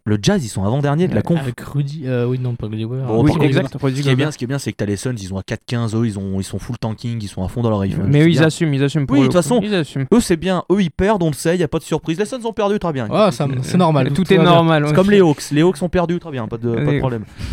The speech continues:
Speaker 1: Mais tu
Speaker 3: Ah, les
Speaker 1: vois,
Speaker 3: Hawks, c'est
Speaker 1: enfin,
Speaker 3: chaud quand même, là, euh.
Speaker 1: Mais non, mais ils ont, ils sont, ils sont en
Speaker 2: Mais les
Speaker 1: reconstruction,
Speaker 2: Hawks,
Speaker 1: c'est prévu,
Speaker 2: euh,
Speaker 1: c'est
Speaker 2: ça, ça,
Speaker 1: prévu.
Speaker 2: ils visent absolument rien cette année. Après,
Speaker 1: Ils
Speaker 2: je,
Speaker 1: veulent
Speaker 2: je
Speaker 1: Zion
Speaker 2: nuancerais,
Speaker 1: Williamson.
Speaker 2: je nuan-,
Speaker 1: <laughs>
Speaker 2: je nuancerais un peu plus pour, euh,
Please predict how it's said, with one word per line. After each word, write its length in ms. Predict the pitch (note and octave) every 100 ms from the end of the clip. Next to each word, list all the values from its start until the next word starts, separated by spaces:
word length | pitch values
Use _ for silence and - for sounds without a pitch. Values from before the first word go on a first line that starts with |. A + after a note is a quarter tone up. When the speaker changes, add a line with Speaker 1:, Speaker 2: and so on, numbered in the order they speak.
| -
Speaker 1:
Mais 100 | A#2
tu 80 | D#3
Speaker 3:
Ah, 40 |
les 40 |
Speaker 1:
vois, 80 | D3
Speaker 3:
Hawks, 120 | G3+ -
c'est 100 | C3
Speaker 1:
enfin, 100 | -
Speaker 3:
chaud 120 | C4+
quand 100 | C3+
même, 300 | B2+ B2+ B2
là, 140 | C#3
euh. 580 | C#3+ A#2+ A2+ A2 G#2+ G#2+
Speaker 1:
Mais 80 | B2+
non, 100 | B3
mais 120 | F3+
ils 160 | A#2 B2+
ont, 80 | B2
ils 40 |
sont, 220 | - G#3+
ils 140 | C3+ A#2
sont 160 | F3
en 40 | D3+
Speaker 2:
Mais 140 | C#3+
les 160 | D3+ D3
Speaker 1:
reconstruction, 200 | E3 G#3+
Speaker 2:
Hawks, 100 | -
Speaker 1:
c'est 80 | C#3+
prévu, 160 | C#3
Speaker 2:
euh, 320 | C3+ C3 C3 G#2
Speaker 1:
c'est 140 | A#2+
Speaker 2:
ça, 80 | D#3+
ça, 160 | E3+ -
Speaker 1:
prévu. 80 | B2
Speaker 2:
ils 120 | D3+
visent 180 | D3+ D3+
absolument 380 | C#3+ F3+ F#3 F3+
rien 100 | F3+
cette 100 | F3
année. 140 | E3
Après, 300 | - D#3 -
Speaker 1:
Ils 60 | G#3
Speaker 2:
je, 40 |
Speaker 1:
veulent 120 | C#3+ C3
Speaker 2:
je 80 |
Speaker 1:
Zion 120 | C#3+ D3
Speaker 2:
nuancerais, 460 | E3+ D3+ C3+ C#3+
Speaker 1:
Williamson. 140 | B2 G2+ _
Speaker 2:
je 140 | C3+ D#3+
nuan-, 200 | D#3 F#3+ A3 D3+ B2 -
Speaker 1:
<laughs> 400 | - C#3+ E3+ D3
Speaker 2:
je 120 | C3 D3
nuancerais 380 | C#3+ D3+ -
un 120 | D3 D3
peu 140 | F#3+
plus 220 | F#3+ G3
pour, 380 | - E3+ D#3+ D3+
euh, 360 | C#3+ C3+ C3+